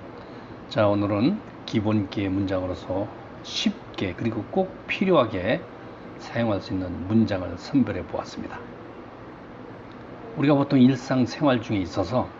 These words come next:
꼭 필요한 언어 중에 하나로서 이 길을 가거나 할 때, 목이 마를 때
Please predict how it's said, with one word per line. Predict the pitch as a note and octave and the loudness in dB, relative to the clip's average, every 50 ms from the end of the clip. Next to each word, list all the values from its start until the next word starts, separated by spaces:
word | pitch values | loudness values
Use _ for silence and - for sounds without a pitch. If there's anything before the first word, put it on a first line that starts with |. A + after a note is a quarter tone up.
| - - - - - - - - - - - - - - - - - - | -14 -14 -14 -14 -14 -14 -16 -16 -16 -16 -16 -16 -14 -14 -14 -14 -4 2
꼭 | - G3+ F3 - - - | 4 4 4 4 0 -4
필요한 | - - - F#3 F3 E3+ D3 C3 | -2 0 2 4 6 6 6 6
언어 | A#2 A2+ A2 G2+ G2 | 6 4 4 4 2
중에 | F#2 G2+ G2 | 2 0 -2
하나로서 | F#2 F2+ F#2+ F#2+ F2+ E2+ - - - - - F#2 G#2 C3 D#3 - - - - - - - - - - - - - - - - - - | 0 0 0 -2 -2 -2 -6 -8 -8 -6 -2 -2 0 0 -2 -4 -10 -16 -16 -16 -16 -16 -16 -16 -16 -16 -16 -16 -16 -16 -16 -12 -8
이 | A2+ G2 F2+ F2+ F2+ - - - - - - - - - - - - - - - - | -6 -6 -6 -6 -8 -12 -14 -16 -16 -16 -16 -16 -16 -16 -16 -16 -16 -16 -16 -14 -12
길을 | - - - A2+ G#2+ | -4 2 4 4 6
가거나 | G#2 G2+ F#2+ F#2 G2 G2 F2+ | 6 4 4 2 2 0 0
할 | E2+ F2 F2+ | 0 -2 -4
때, | - G2+ A2 C#3 F#3+ G3+ - - - - - - - - - - - - - - - - - - | -2 0 0 0 0 -2 -6 -12 -14 -14 -14 -14 -14 -14 -14 -14 -14 -16 -16 -16 -14 -14 -10 -6
목이 | G#2+ G#2 G#2+ B2+ D3+ E3 D3 | -4 2 8 8 10 10 10
마를 | C#3 B2 G#2+ F#2 F2+ F2 - - | 10 8 6 6 2 -2 -4 -4
때 | - - - | -6 -6 -6